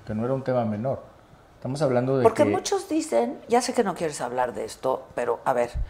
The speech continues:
Speaker 2: este, muchos dicen, Miguel, que quizá el tema del, del, del terremoto, que después del terremoto a lo mejor no se hicieron,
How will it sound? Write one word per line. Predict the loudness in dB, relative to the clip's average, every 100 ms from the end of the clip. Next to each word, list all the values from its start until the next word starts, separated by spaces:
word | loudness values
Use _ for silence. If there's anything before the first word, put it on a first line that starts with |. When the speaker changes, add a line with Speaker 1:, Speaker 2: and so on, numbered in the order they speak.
| -6 -18 -6
Speaker 2:
este, | -2 -2 -4 -10 -6 -4 -2 -4
muchos | -2 -4 -2 -4 -4
dicen, | -6 -4 -4 -4 -8 -8
Miguel, | -8 -6 -4 -4 -4 -6
que | -6 -6 -8
quizá | -12 -12 -2 4 6 6 2 0 -4
el | -4
tema | -2 -2 0 0
del, | 0 -2 -4 -6 -12 -20 -20 -20 -20 -16
del, | -2 0 0 -2 -4 -4 -4 -6 -10 -2
del | -2 -2
terremoto, | -4 -4 -4 -6 -4 0 0 0 -4
que | -4
después | -6 -4 -2
del | -2 -2
terremoto | -4 -4 -2 -2 -2 -2
a |
lo | -4
mejor | -6 -6 -4
no | -2 -2 -4
se | -4
hicieron, | -6 -6 0 0 2 0 -2 -4 -8